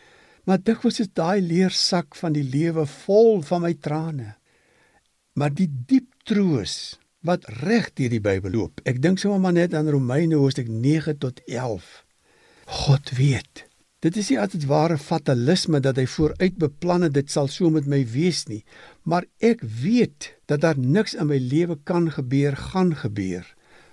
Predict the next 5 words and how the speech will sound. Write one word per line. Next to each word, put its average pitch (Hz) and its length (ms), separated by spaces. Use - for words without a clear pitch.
waarvan 131 520
God - 600
nie 135 440
weet 127 420
nie. 90 300